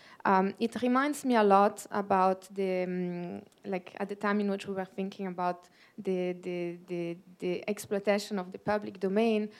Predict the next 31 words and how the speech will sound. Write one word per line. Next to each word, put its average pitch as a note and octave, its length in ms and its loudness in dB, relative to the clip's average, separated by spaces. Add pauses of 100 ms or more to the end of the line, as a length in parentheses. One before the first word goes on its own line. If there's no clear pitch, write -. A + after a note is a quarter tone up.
(300)
um, F#3 560 4
with G#3 280 8
people G#3+ 320 4
like, F#3 460 6
uh, F#3 160 2
James G3 320 0
Boyles G3+ 580 4 (100)
that, F#3 420 -2
um, F3+ 320 0
were G3 200 2
actually G3+ 360 -2
using G#3+ 480 -2
the G3 60 0
analogy A#3 840 0
of F#3+ 240 -4 (240)
environment A#3+ 840 0
and, F#3+ 300 -2
uh, F3+ 180 -2 (320)
like, F#3 380 -2
how A#3 160 0
do A#3 160 0
we A3 160 2
preserve A3+ 760 -2 (160)
the G#3 100 -6
public G3+ 380 -2
domain A3+ 540 -2
is G#3+ 180 -2
by G3 180 4
actually G3 460 0
giving G#3 460 0
them F#3 360 2